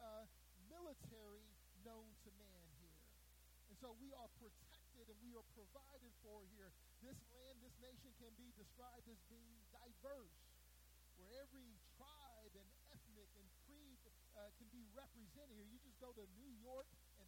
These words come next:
Times Square alone, and you can see all of that in an instant. And so with that, of course, another word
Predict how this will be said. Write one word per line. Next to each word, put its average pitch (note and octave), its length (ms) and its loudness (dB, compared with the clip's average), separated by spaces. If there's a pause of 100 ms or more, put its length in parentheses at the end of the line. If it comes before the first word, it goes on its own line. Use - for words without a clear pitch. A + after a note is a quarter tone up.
Times C4+ 280 -2 (120)
Square C4 240 10
alone, C4+ 400 6
and G#3+ 140 0
you A#3 100 0
can G3+ 120 -2 (180)
see A3+ 180 -4
all F#3+ 220 4
of F#3+ 160 -4
that G3+ 160 0
in G3 80 -4
an G3 160 -6 (180)
instant. D#3+ 400 -6 (1200)
And A3 80 0
so C4+ 160 8 (140)
with D#4 160 4 (100)
that, B3 160 2
of A#3 80 2 (160)
course, A#3+ 320 6 (240)
another A#3+ 280 2 (120)
word A#3+ 240 4